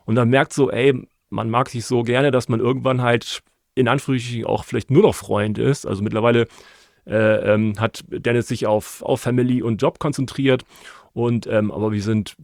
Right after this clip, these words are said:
so gute Freunde geblieben halt so, ne? Und damals war das, äh, war das eine Band, die auch, äh, sehr aktiv war und klar, also aus der Zeit, wenn man überlegt, so was war damals so,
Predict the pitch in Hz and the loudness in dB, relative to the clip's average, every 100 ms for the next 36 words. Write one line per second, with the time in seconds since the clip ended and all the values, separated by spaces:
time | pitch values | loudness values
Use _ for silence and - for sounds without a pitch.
0 | - 92 101 113 113 - 139 165 90 87 | -14 -12 -8 -8 -8 -4 -2 -2 -2 -6
1 | 85 80 - - 87 95 104 110 104 - | -8 -8 -10 -10 -6 -4 -2 -2 -2 -6
2 | - 107 139 - 123 123 110 - 107 107 | -6 -2 0 0 0 0 -2 -6 -6 -2
3 | 110 110 110 107 110 131 - _ _ _ | -2 -2 -4 -4 -2 -2 -6 _ _ _
4 | - 107 92 120 - - 104 104 - - | -10 -8 -2 -2 -4 -6 -4 -4 -6 -12
5 | 98 98 92 - 143 160 147 123 110 - | -8 -6 -6 -6 -8 -4 -2 -2 -4 -6
6 | 117 107 85 92 95 107 110 104 104 101 | -6 -6 -6 -4 -4 -4 -4 -4 -6 -4
7 | 143 - 117 120 120 117 113 131 - 135 | -4 -2 -4 -4 -4 -2 0 0 0 -2
8 | 113 123 123 107 90 151 139 - 127 127 | -2 -4 -4 -4 -4 -2 -2 2 6 8
9 | 127 | 6